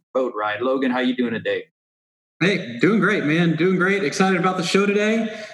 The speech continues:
Speaker 2: As Buster said, we have, uh, Nathan Perkins on with us again, and Nathan is our field service advisor. The last time we had Nathan on, he was talking more about field services in general, but today we're gonna get specific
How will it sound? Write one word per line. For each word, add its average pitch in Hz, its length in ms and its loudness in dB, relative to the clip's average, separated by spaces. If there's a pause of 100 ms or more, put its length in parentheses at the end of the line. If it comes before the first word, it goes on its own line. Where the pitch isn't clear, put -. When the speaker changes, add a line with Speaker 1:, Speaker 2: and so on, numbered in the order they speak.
Speaker 2:
As 139 120 0
Buster 185 280 0
said, 190 280 2
we 165 100 2
have, 135 220 0
uh, 131 220 0
Nathan 165 380 0
Perkins 151 440 0
on 143 500 0
with 147 180 2
us 151 220 -2
again, 156 360 2
and 135 100 2
Nathan 139 320 0
is 131 120 -2
our 117 120 2
field 156 360 0
service 147 480 0
advisor. 143 680 0 (400)
The 156 60 -2
last 190 220 2
time 175 140 2
we 170 100 4
had 156 140 0
Nathan 151 320 0
on, 143 320 0
he 143 120 0
was 123 160 -6
talking 131 420 -2
more 131 160 0
about 120 320 -2
field 135 240 0
services 131 640 -2
in 120 300 0
general, 135 680 -2 (220)
but 160 100 -4
today 170 440 0
we're 165 180 -2
gonna 151 180 0
get 143 340 -2
specific 131 760 -2